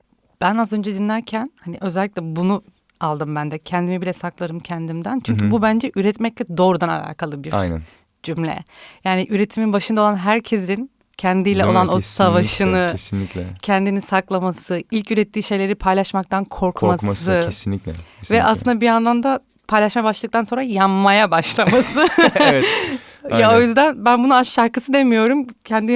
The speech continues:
Speaker 1: özelimde üretimle ilgili bir şarkı diye böyle
Speaker 2: Zaten
Speaker 1: konumlandırıyorum.
Speaker 2: biraz da öyle çünkü yani albüm sürecindeyim, şarkı paylaşamıyorum. İşte bir yandan işte s-, çok teşekkür ediyorum hepsine. Dinleyicilerim benden yeni hiçbir şeyler bekliyorlar, yeni coverlar bekliyorlar falan ve ben böyle bir,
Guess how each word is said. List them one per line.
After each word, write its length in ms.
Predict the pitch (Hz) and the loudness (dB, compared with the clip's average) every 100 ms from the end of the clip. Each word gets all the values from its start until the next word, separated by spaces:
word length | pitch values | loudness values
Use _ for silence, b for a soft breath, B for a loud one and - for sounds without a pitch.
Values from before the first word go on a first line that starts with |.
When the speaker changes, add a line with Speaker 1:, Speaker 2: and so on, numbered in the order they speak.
| 233 | 0
Speaker 1:
özelimde 680 | 208 214 214 208 208 262 - | 2 2 2 2 2 0 -2
üretimle 540 | - 202 202 226 214 | -2 0 0 0 0
ilgili 180 | 196 220 | 0 -4
bir 60 | 247 | 0
şarkı 360 | 196 180 202 | 2 2 0
diye 160 | 175 180 | 0 2
böyle 140 | 180 | 2
Speaker 2:
Zaten 180 | 135 - | 2 2
Speaker 1:
konumlandırıyorum. 800 | - 185 - 233 175 180 170 165 | 4 4 4 4 2 0 -2 -4
Speaker 2:
biraz 340 | 139 147 190 202 | -4 -2 0 0
da 60 | |
öyle 100 | 226 233 | -2 -2
çünkü 320 | 180 180 196 | -6 -4 -2
yani 180 | 185 190 | -2 -2
albüm 600 | 143 147 160 190 196 180 B B B B | -2 -2 -2 -2 -2 -4 B B B B
sürecindeyim, 800 | - 185 185 180 190 185 190 196 - | -8 -2 -2 0 -2 -2 -2 -4 -6
şarkı 380 | - 92 98 - | -8 -8 -6 -6
paylaşamıyorum. 960 | 175 190 185 196 190 190 185 190 185 b b b | -2 -2 -2 -2 -2 -2 -2 -2 -6 b b b
İşte 220 | - - 117 | -14 -8 -4
bir 40 | |
yandan 460 | 131 151 156 160 - | -4 -2 -2 -4 -8
işte 420 | - 131 113 76 - - - _ - | -8 -6 -6 -8 -14 -20 -20 _ -18
s-, 200 | - _ - _ _ | -18 _ -20 _ _
çok 260 | 160 156 | -6 -4
teşekkür 380 | - 143 151 170 | -4 -4 -4 -4
ediyorum 240 | 151 143 120 | -2 -2 -2
hepsine. 300 | - 123 120 | -6 -4 -2
Dinleyicilerim 540 | 147 151 143 151 151 | -2 -2 -2 -4 -2
benden 200 | 147 151 | -2 -2
yeni 200 | 147 160 | -4 -4
hiçbir 160 | 156 - | -6 -4
şeyler 260 | 160 160 | -2 -2
bekliyorlar, 540 | 160 - 156 147 147 151 | -4 -4 -4 -2 0 -2
yeni 200 | 143 147 | -4 -6
coverlar 480 | 147 143 151 160 | -6 -4 -2 -2
bekliyorlar 460 | 156 147 151 156 160 | -4 -6 -4 -2 -2
falan 300 | - 175 220 | -4 -4 -2
ve 100 | 175 | -2
ben 200 | 180 196 | -2 -2
böyle 180 | 196 185 | -2 -2
bir, 160 | 208 | -4